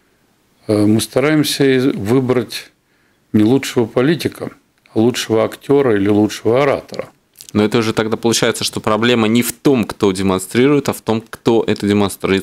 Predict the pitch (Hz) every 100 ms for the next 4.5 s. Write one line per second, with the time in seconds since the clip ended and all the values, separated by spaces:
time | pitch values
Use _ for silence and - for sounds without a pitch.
0 | - - 98 98 101 98 - 95 - 98
1 | 101 - 131 175 156 - - 240 104 101
2 | 185 117 98 80 52 - - _ - -
3 | 101 - 107 107 147 147 135 117 113 101
4 | 98 98 92 -